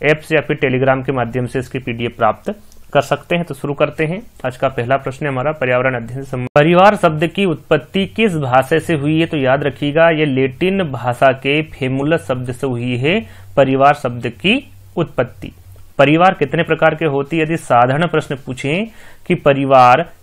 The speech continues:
कितने प्रकार के होते हैं, तो आपको राइट आंसर लगा के आना है। दो, दो प्रकार के होते हैं, एक तो होता है एकल परिवार और दूसरा होता है संयुक्त परिवार। याद रखिएगा, यदि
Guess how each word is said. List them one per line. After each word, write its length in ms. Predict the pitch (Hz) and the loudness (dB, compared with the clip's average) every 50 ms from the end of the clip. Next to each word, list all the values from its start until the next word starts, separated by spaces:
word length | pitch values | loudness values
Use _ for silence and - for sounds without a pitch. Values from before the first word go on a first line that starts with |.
| - - | -6 -4
कितने 300 | 151 120 156 160 190 202 | -2 -2 2 2 2 2
प्रकार 400 | 170 160 143 - 143 139 135 131 | 2 0 2 4 4 4 4 4
के 60 | - 151 | 0 -4
होते 340 | 123 123 123 120 - 147 | -2 -2 -4 -2 -2 -2
हैं, 140 | 131 123 107 | -2 -2 -2
तो 100 | 135 160 | 0 0
आपको 240 | 139 131 - - 135 | 0 0 -2 -2 -2
राइट 260 | 127 120 123 131 139 | 0 0 0 2 2
आंसर 280 | 131 127 123 123 - 131 | 0 0 0 -4 -4 -2
लगा 240 | 127 123 117 113 113 | -2 0 0 0 -2
के 140 | - - | 0 -2
आना 240 | 131 123 117 120 123 | -2 0 0 -2 -2
है। 180 | 117 113 120 120 | -4 -4 -4 -6
दो, 280 | 117 113 127 131 147 | -4 -4 -4 -2 -2
दो 200 | 151 131 147 160 | -2 0 0 0
प्रकार 340 | 156 156 143 123 127 127 123 | 0 0 -2 0 0 0 0
के 120 | 123 - 131 | 0 -4 -4
होते 300 | 120 120 117 - 139 131 | -4 -4 -4 -2 -4 -2
हैं, 120 | 131 135 | -2 -4
एक 140 | 131 131 - | -6 -6 -6
तो 60 | 131 | -6
होता 220 | 120 117 117 - 123 117 | -4 -2 -2 -2 -2 0
है 460 | 120 135 151 160 156 - - - - - - - | 0 0 0 -2 -4 -10 -18 -20 -20 -20 -6 -4
एकल 260 | 131 127 131 156 160 | -2 0 2 2 2
परिवार 560 | 151 156 156 151 151 151 156 160 175 180 - - - - | 2 2 0 0 2 4 4 4 2 0 -4 -10 -8 -8
और 80 | 147 | -6
दूसरा 300 | 131 135 127 131 - 127 | -4 -4 -6 -2 -2 -2
होता 300 | 120 113 113 110 - 113 107 | -2 -2 -4 -2 -2 -2 -2
है 180 | 110 127 165 202 - - - - - - - | -2 -4 -6 -6 -8 -14 -20 -20 -20 -20 -18
संयुक्त 420 | - - - 143 135 127 - 127 | -6 -2 0 0 0 -2 -6 -8
परिवार। 360 | 123 - 120 120 117 113 110 | -6 -6 -4 -2 -2 -2 -2
याद 260 | 113 120 135 156 160 | 0 2 2 2 2
रखिएगा, 320 | 160 156 156 - 160 160 180 180 | 0 -2 0 0 0 2 2 2
यदि 340 | 160 143 139 160 185 202 | 2 0 0 -2 -2 -2